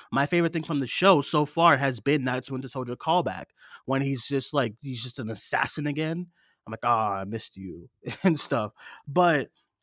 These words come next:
I just think, eh, with the sh-, I think the point of these shows, right, is to give more of a spotlight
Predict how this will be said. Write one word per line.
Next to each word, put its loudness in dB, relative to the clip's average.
I 8
just -4
think, 0
eh, -8
with -2
the 2
sh-, -6
I 8
think 4
the -4
point -2
of 0
these 0
shows, -2
right, -2
is 2
to 2
give 4
more 4
of -2
a -2
spotlight 4